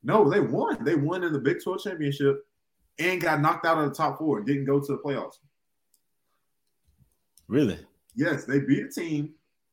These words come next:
Speaker 1: by, I can't remember who it was.
Speaker 2: When
Speaker 1: I
Speaker 2: was
Speaker 1: think
Speaker 2: this?
Speaker 1: Yeah, I, Alex, do some research on that, and we'll come back to it.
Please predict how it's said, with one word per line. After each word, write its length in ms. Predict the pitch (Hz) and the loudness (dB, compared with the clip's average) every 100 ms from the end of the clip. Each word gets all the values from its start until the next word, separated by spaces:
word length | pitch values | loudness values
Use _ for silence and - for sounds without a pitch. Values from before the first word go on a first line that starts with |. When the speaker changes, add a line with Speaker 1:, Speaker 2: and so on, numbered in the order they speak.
| _ _ _ | _ _ _
Speaker 1:
by, 560 | 110 117 117 113 113 113 | -6 -4 -2 -4 -4 -4
I 120 | - | -6
can't 180 | 160 202 | -6 -6
remember 300 | 190 202 170 | -6 -8 -6
who 220 | 143 185 | -4 -4
it 40 | 165 | -2
was. 340 | 131 104 85 _ _ _ _ _ _ _ _ _ - | -2 -4 -8 _ _ _ _ _ _ _ _ _ -2
Speaker 2:
When 120 | 113 | 2
Speaker 1:
I 80 | 190 | 4
Speaker 2:
was 140 | 240 | 4
Speaker 1:
think 80 | 262 | 2
Speaker 2:
this? 260 | 320 - - _ _ _ _ | -2 -4 -14 _ _ _ _
Speaker 1:
Yeah, 160 | - 139 117 | -2 -2 -2
I, 140 | 120 - _ _ - | -6 -8 _ _ -4
Alex, 520 | 160 120 - - - _ _ _ | -2 -2 -8 -18 -20 _ _ _
do 160 | 123 220 | -6 -6
some 160 | 143 156 | -4 -4
research 320 | 185 139 135 | -4 -6 -4
on 160 | 120 | -8
that, 160 | 110 82 | -8 -12
and 120 | 117 | -6
we'll 140 | 147 160 | -6 -4
come 180 | 151 131 | -6 -6
back 200 | 127 - | -8 -10
to 160 | 92 | -12
it. 100 | 85 | -14